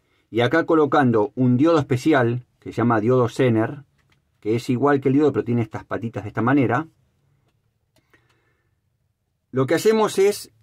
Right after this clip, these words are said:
regular la tensión. El diodo tiene un valor, por ejemplo, cinco volt,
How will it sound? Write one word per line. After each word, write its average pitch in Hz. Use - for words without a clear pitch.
regular 147
la 110
tensión. 107
El 95
diodo 139
tiene 139
un 139
valor, 170
por 104
ejemplo, 120
cinco 131
volt, 170